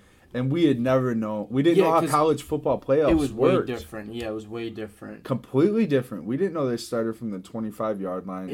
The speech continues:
Speaker 1: So
Speaker 2: Exactly.
Speaker 1: so N F L, I could be wrong. I, I don't think I am,
Speaker 2: No,
Speaker 1: but
Speaker 2: Michigan,
Speaker 1: I
Speaker 2: N F L,
Speaker 1: think
Speaker 2: they
Speaker 1: in,
Speaker 2: start fresh.
Speaker 1: in N F L, you get full field, first one to score
Speaker 2: Mm-hmm.
Speaker 1: wins, right?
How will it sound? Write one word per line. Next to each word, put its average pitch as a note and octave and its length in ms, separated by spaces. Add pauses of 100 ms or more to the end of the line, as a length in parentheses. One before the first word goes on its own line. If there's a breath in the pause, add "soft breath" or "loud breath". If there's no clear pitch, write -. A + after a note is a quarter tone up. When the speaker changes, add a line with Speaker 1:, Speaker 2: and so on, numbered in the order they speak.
Speaker 1:
So C3 180
Speaker 2:
Exactly. A2 300 (300 soft breath)
Speaker 1:
so D#3 400 (160)
N D#3+ 120
F F3+ 120
L, C3 480 (240)
I G#2+ 80
could A#2+ 220
be A#2 100
wrong. G2 380 (240)
I, F2+ 100 (100)
I F#2+ 120
don't F#2+ 180
think G2 160
I F2+ 60
am, F#2+ 280
Speaker 2:
No, F#2+ 60
Speaker 1:
but G2+ 120
Speaker 2:
Michigan, B2 440
Speaker 1:
I B2 100
Speaker 2:
N - 0
F B2 60
L, B2 60
Speaker 1:
think D#3+ 180
Speaker 2:
they E3+ 60
Speaker 1:
in, D#3 60
Speaker 2:
start C3+ 180
fresh. A#2+ 400
Speaker 1:
in C3+ 100
N D#3 160
F F#3+ 140
L, E3 160
you D#3 100
get C3 260
full D#3 280
field, C#3+ 420
first C#3 300
one C3+ 100
to B2 80
score A#2 380
Speaker 2:
Mm-hmm. G#2+ 80
Speaker 1:
wins, G#2 520
right? G2+ 400